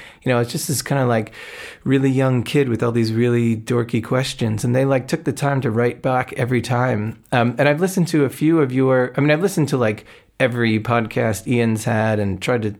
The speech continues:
you know, watch, you know, as many videos and everything that Guy's been on and everything else, and Brendan. Um, and it always seems like this really cool,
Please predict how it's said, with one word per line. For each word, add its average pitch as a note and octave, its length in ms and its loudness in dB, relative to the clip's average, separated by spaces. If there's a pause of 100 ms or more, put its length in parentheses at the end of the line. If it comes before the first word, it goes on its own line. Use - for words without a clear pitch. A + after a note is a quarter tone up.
(100)
you A2 60 -2
know, F#2 120 -2
watch, G2 560 -4
you F2 300 -10
know, F2 200 -8
as G#2 140 -4
many G#2 320 0
videos G2+ 560 -2
and G2+ 200 -2
everything A2+ 320 -2
that G2+ 220 -6
Guy's A#2 320 0
been A#2 140 -2
on G#2+ 160 0
and G#2+ 80 0
everything A2 300 -2
else, G#2+ 180 -2 (320)
and A2+ 200 -2
Brendan. A2 560 2 (340)
Um, G#2+ 500 0 (120)
and B2+ 80 2
it C3+ 100 -2
always D#3 300 0
seems D#3 260 2
like B2+ 140 0
this - 200 -4
really B2+ 400 2
cool, A#2+ 760 2